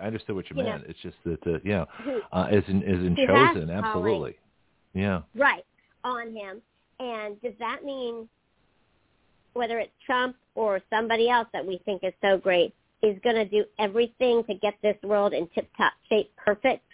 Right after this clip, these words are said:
Speaker 2: There's always gonna be something that's, that's right. There's no perfection in, in this world.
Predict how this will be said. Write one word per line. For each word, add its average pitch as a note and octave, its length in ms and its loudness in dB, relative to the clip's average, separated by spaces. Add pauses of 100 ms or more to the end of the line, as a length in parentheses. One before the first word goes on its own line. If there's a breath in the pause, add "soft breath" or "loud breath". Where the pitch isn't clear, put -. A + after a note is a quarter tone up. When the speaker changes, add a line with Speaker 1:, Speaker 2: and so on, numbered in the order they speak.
(160)
Speaker 2:
There's A3 140 2 (100)
always C4 400 2
gonna G#3+ 220 0
be F#3+ 240 -2 (100)
something G3+ 460 0
that's, E3+ 180 0 (520)
that's - 200 2 (100)
right. F#3+ 320 -4 (120)
There's F#3 240 -2
no A3 180 0
perfection F3+ 720 -4
in, F3+ 260 2
in F#3+ 200 6
this F3+ 200 2
world. F#3 380 2